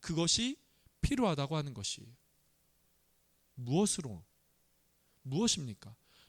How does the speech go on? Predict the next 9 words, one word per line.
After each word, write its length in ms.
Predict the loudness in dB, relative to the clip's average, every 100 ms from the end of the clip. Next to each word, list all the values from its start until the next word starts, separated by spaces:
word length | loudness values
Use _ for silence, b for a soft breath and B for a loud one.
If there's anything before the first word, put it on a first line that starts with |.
| 2
진리의 640 | 4 6 6 4 4 4
호심경, 720 | 4 4 2 2 -2 -4 -2
진리 360 | 2 4 4 4
되신 300 | 4 4 2
말씀, 680 | 0 4 8 10 8 6 -2 b b b
그것으로 600 | -8 -4 -2 -2 -4 -4 -8 _
우리의 340 | -8 -4 -4 -4
마음을 560 | -4 -4 -2 -2 -2 -6 _ _ _ _ _ _ -6
지키라. 840 | -4 -2 -4 -6 -6 -8 -10 -16